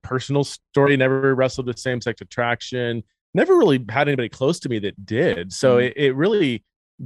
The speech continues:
Speaker 1: began as a, a-, almost like an academic journey. Like, I love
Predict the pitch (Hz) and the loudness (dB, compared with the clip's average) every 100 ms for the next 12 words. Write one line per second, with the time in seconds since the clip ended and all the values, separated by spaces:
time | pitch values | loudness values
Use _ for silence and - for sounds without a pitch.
0 | 127 107 120 120 135 151 104 98 131 165 | -4 -2 -4 -2 0 0 0 -4 -6 -8
1 | - 131 120 120 120 120 - 147 127 123 | -4 0 2 2 0 -4 -8 -6 -4 -4
2 | 123 123 127 - _ _ _ - - _ | -4 -6 -8 -12 _ _ _ -20 -20 _
3 | _ _ _ - - 180 214 349 294 143 | _ _ _ -8 -4 0 0 0 0 0
4 | 139 147 120 123 - - 113 92 - 101 | 0 -2 -2 -2 -4 -8 -10 -10 -12 -6
5 | 120 120 127 117 135 123 | -4 0 0 4 4 2